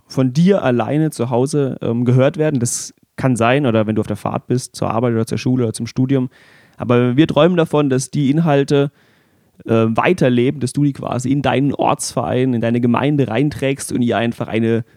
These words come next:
fröhliche, freudige Diskussion über die Themen dann startet und, ähm, der Podcast quasi ein, ein An-, eine Anregung ist für die Diskussion oder für das Gespräch bei euch im, im Dorf.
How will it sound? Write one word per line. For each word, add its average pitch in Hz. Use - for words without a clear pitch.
fröhliche, 143
freudige 131
Diskussion 123
über 147
die 131
Themen 127
dann 110
startet 113
und, 123
ähm, 117
der 123
Podcast 143
quasi 120
ein, 117
ein 117
An-, 175
eine 127
Anregung 143
ist -
für 135
die 120
Diskussion 113
oder 110
für 117
das 110
Gespräch -
bei 113
euch 117
im, 113
im 127
Dorf. -